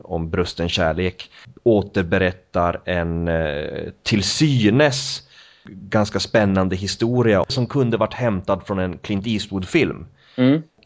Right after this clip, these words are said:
Speaker 1: Exempelvis avslutande Buckets of Rain är ju liksom en ren kärleksballad på något
Speaker 2: Mm.
Speaker 1: sätt. Så, så det är ganska tvära kast. Och Tangled Up in Blue, liksom i all sin eskapism och alla ringlande historier,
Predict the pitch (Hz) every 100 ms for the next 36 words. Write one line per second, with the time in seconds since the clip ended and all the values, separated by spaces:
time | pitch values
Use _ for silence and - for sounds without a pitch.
0 | - 101 - 120 95 101 98 101 101 98
1 | 92 95 92 90 98 98 - 98 98 95
2 | 110 139 101 82 80 82 _ _ _ 101
3 | 98 90 - 92 - 101 95 95 92 120
4 | 98 87 82 - - - 120 - 82 92
5 | _ - 95 78 123 135 170 - _ _
6 | - 113 - 123 107 110 110 110 107 -
7 | - 117 92 - 117 - - - 123 120
8 | 113 113 113 - - 107 107 170 127 82
9 | - - 92 82 95 92 95 - 87 -
10 | 90 - 95 - 92 90 87 87 92 87
11 | 82 85 87 85 85 80 82